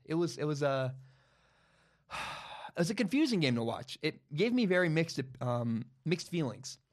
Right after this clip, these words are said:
I wanna make a statement that, that might be controversial, but I think I really believe. In my opinion, the best performance from a quarterback by the San Francisco forty-niners has come from C J Beathard,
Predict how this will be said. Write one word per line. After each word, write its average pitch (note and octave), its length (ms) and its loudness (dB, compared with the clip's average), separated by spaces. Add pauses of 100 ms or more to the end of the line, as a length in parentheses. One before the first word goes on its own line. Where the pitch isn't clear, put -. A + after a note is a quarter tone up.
(1040)
I D3+ 40 2
wanna B3+ 140 6
make B3+ 160 4
a F#3 60 2
statement D#3+ 460 0
that, C3+ 200 -6
that D3+ 180 2
might E3 200 0
be G3 80 -4
controversial, D3 600 2
but C3 140 0
I B2 80 2
think C3 260 -2
I C3 100 -4
really C3 200 2
believe. C3+ 480 0 (560)
In E3+ 140 4
my F#3+ 180 8
opinion, F#3 600 4
the C3+ 140 4
best D3+ 440 4
performance D#3+ 580 0
from D3+ 240 -2
a D3 80 0
quarterback B2+ 640 0 (540)
by D3+ 380 6
the E3+ 100 2
San F3+ 200 2
Francisco D#3+ 320 -2
forty-niners C3+ 760 0 (200)
has C#3 180 2
come D#3 180 2
from C#3 160 0
C E3 180 2
J C#3+ 200 4
Beathard, C3 420 2